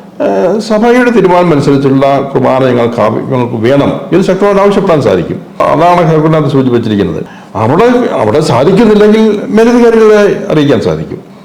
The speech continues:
അവർ ഒരുമിച്ച് കൂടി മേലധികാരികളെ അറിയിക്കാൻ സാധിക്കും. അങ്ങനെയുള്ള ക്രൈസ്തവ മാർഗത്തിലൂടെ,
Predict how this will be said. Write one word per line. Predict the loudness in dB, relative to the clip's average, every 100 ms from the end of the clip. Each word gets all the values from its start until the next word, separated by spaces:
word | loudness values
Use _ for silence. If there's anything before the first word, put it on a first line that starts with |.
| -20 -20 -12
അവർ | -4 0 2
ഒരുമിച്ച് | 4 2 2 0 0
കൂടി | 2
മേലധികാരികളെ | 2 2 2 2 2 4 2
അറിയിക്കാൻ | 2 0
സാധിക്കും. | -2 -4 -6 -12 -10 -4
അങ്ങനെയുള്ള | 0 2 2 2 2 0 -4 -2
ക്രൈസ്തവ | -2 0 0
മാർഗത്തിലൂടെ, | 0 -4 -4 -4 -4 -6